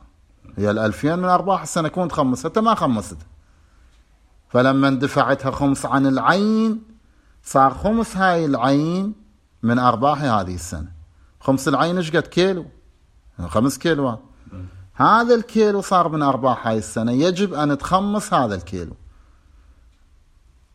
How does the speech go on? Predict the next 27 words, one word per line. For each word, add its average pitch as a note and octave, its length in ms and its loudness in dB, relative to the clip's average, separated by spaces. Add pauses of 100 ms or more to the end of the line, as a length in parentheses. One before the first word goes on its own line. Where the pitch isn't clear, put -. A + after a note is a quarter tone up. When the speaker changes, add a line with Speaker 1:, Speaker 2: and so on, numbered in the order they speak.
(720)
Speaker 1:
واضح؟ A#2 440 -2 (140)
Speaker 2:
نعم. F#2+ 220 -12 (260)
Speaker 1:
من G#3+ 220 0
تخرج A3 360 0
خمس E3 260 -2
الكيلو، C3+ 580 -2 (520)
تضيفه F3 600 0
إلى D#3 200 4
خمس C#3+ 320 -2
العين، C#3+ 440 0
يصير D#3 280 0
المجموع C#3+ 440 -2
ايش D3 140 -6
قد؟ D#3 200 -4 (800)
ربع. B2+ 380 -2 (1200)
ربع B2+ 320 -2
العشرة C3+ 680 -4
آلاف F2 240 -8
اللي G2 120 -4
هي F#2+ 80 -2
قيمة B2 440 -6
العين. E2 300 -12 (760)
فهذا G2+ 180 0
يعبر G#2+ 400 -2
عنه C3 220 -4
خمس C#3+ 420 -6
الخمس. - 600 -10